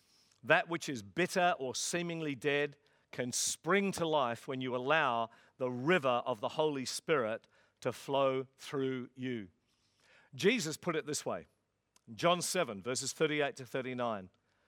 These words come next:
"Whoever believes in me, as Scripture has said, rivers of living water will flow from within them."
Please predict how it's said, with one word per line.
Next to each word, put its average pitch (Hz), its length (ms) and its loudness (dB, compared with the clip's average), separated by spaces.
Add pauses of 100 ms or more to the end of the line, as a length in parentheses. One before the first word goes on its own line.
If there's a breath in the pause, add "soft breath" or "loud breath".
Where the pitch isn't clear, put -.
(560)
"Whoever 185 360 6
believes 190 580 2
in 175 160 2
me, 151 260 2
as 131 120 0
Scripture 175 440 0
has 156 140 -2
said, 120 440 -2
rivers 156 600 0
of 117 140 -4
living 156 540 -2
water 151 320 2
will 110 160 -4
flow 139 480 -2
from 120 260 -4
within 131 300 -4
them." 104 260 -4